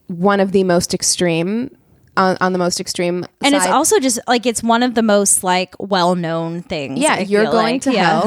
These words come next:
Speaker 1: hell."
Speaker 2: <laughs>
Speaker 1: Um, "God hates you," like,
Speaker 2: Yeah.
Speaker 1: those kinds of things. Um, but even the lesser things, the things that maybe I would've, uh, would've been more likely to say, which is that homosexuality is a choice and it's still a sin, and you,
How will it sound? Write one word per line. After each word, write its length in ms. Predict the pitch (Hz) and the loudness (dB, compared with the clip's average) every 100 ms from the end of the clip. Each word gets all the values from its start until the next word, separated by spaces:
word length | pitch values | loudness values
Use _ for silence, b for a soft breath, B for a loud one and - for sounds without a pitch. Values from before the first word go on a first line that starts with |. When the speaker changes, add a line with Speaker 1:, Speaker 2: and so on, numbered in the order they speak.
| 233 | 0
Speaker 1:
hell." 280 | 220 277 277 | -2 -4 -6
Speaker 2:
<laughs> 60 | - | -2
Speaker 1:
Um, 680 | 202 196 185 185 - 196 170 | 2 4 2 -2 -10 -12 -2
"God 280 | 147 175 233 | 0 0 -2
hates 400 | 220 170 - 180 | -4 -6 -4 0
you," 240 | 151 196 | 2 2
like, 160 | 214 214 | 2 2
Speaker 2:
Yeah. 160 | 190 | 2
Speaker 1:
those 120 | 196 | 2
kinds 360 | 208 185 190 196 | 0 -2 -2 -4
of 80 | 190 | -2
things. 320 | 175 170 214 B B B | -2 -2 -6 B B B
Um, 260 | 226 226 226 | 0 2 2
but 180 | 262 247 | 0 -2
even 420 | 269 294 302 269 247 | -2 0 0 0 0
the 100 | 254 | 0
lesser 380 | 262 302 254 | 2 2 0
things, 320 | 226 180 165 185 | 2 0 0 -2
the 80 | 202 | -2
things 260 | 214 208 | 0 -2
that 180 | 220 - | -2 -2
maybe 280 | 220 220 220 202 | -2 -2 -2 0
I 240 | 208 220 | 2 2
would've, 560 | 202 185 170 170 180 - - | 2 2 0 0 -4 -12 -2
uh, 60 | 196 | 2
would've 280 | 190 190 | 2 2
been 160 | 190 196 | 0 0
more 280 | 190 185 185 | 0 0 0
likely 440 | 180 165 - 180 | 0 -4 -4 -6
to 140 | 180 190 | -6 -6
say, 440 | - 175 - - B B | -4 -2 -2 -4 B B
which 220 | - 202 - | -4 -2 0
is 220 | 180 175 | 0 0
that 240 | 185 170 | 2 2
homosexuality 1040 | - 190 190 - 196 - 202 196 196 214 214 | -2 -8 -6 -4 -4 -2 2 2 2 2 0
is 180 | 220 214 | 0 0
a 60 | 220 | -2
choice 540 | - 226 247 247 - | -4 2 2 2 0
and 80 | 196 | -4
it's 160 | 180 | -2
still 240 | - 196 185 | -2 0 0
a 60 | |
sin, 500 | 202 - - 226 220 | 0 -2 0 2 2
and 140 | 185 180 | 0 0
you, 100 | 185 | -2